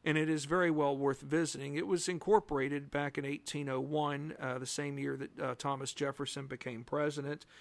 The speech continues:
Uh, Sackett's Harbor is named after Augustus, uh, Sackett, whom was a, uh, well-known New York businessman, uh, financier, and, um, oversaw, uh, construction of the New York Central Railroad get built.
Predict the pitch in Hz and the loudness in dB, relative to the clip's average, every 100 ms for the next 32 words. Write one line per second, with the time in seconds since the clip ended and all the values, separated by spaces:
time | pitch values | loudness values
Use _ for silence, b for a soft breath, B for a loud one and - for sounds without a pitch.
0 | B B B B 139 135 165 175 175 156 | B B B B 0 2 4 4 2 0
1 | 165 165 160 147 139 147 147 143 143 - | 4 4 6 4 2 0 -2 0 0 0
2 | 139 131 147 151 - 143 - - 131 120 | 0 0 0 0 -2 -2 -2 -2 -2 -2
3 | - 180 180 - 135 - - B B B | 0 2 2 0 -4 -4 -16 B B B
4 | B 156 156 147 139 143 139 147 147 131 | B 0 0 2 0 2 2 2 2 2
5 | 127 139 - _ _ - - 175 147 156 | 2 -2 -8 _ _ -12 -10 0 4 4
6 | 151 147 147 143 151 147 139 - 143 165 | 4 2 0 0 2 4 2 2 4 4
7 | 165 160 - 160 156 156 156 - 135 123 | 4 -2 0 -2 -2 -2 -4 -6 -4 -4
8 | - 151 147 151 - 143 156 160 160 175 | -4 -2 -2 -2 -2 2 4 4 2 0
9 | 143 135 143 - 143 135 131 - _ B | -2 -4 -6 -4 -2 -2 -4 -12 _ B
10 | B B B 143 151 156 - 160 151 147 | B B B 6 6 6 4 6 6 6
11 | - 135 123 135 - 170 160 - 147 135 | 4 0 0 -4 -2 2 2 0 -4 -4
12 | 139 143 147 127 - - 147 - 131 131 | -2 0 2 0 -2 -4 -4 -2 -2 2
13 | 151 151 - 117 110 117 117 123 113 - | 2 2 0 -6 -8 -8 -8 -4 -4 -4
14 | - | -8